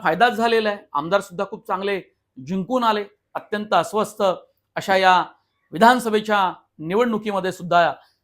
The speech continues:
जेव्हा की त्यांना धाकधूक होती की आपले आमदार, अ, निवडून येतील की नाही, पण उत्तम चाललंय अजित पवारांच्या पक्षात. पण वारंवार आपल्याला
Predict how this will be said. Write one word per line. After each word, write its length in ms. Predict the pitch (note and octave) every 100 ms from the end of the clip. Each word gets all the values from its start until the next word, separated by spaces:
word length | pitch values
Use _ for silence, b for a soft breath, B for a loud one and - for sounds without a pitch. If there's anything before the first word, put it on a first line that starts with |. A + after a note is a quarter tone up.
| -
जेव्हा 360 | E3 F#3 F#3
की 320 | E3+ - _ E3
त्यांना 240 | F#3+ F#3+
धाकधूक 480 | C#3+ C3+ D3+ D#3+ A#3+
होती 240 | G3+ G#3
की 100 | G3+
आपले 220 | F#3+ -
आमदार, 420 | F#3+ D#3+ E3 F#3 E3 - b b -
अ, 280 | C#3 C#3 C#3 -
निवडून 320 | E3 G3 G3+
येतील 280 | F3 F#3 F3+
की 80 | E3+
नाही, 220 | C#3+ G#2+ - _ _ _ _ _ _ _
पण 80 | D#4
उत्तम 360 | E4 - F4+ F4+
चाललंय 300 | C4+ B3 C#4+
अजित 240 | G#3+ A#3 A#3+
पवारांच्या 380 | A3+ A3+ A3+ G#3+
पक्षात. 360 | - - - - _ _ _ _ _ _
पण 180 | C#4 A3+ A#2+
वारंवार 520 | B2+ C4 D#4+ D3+ - _ _ _ _ _ _ -
आपल्याला 580 | D#3+ A3 A3+ F3 E3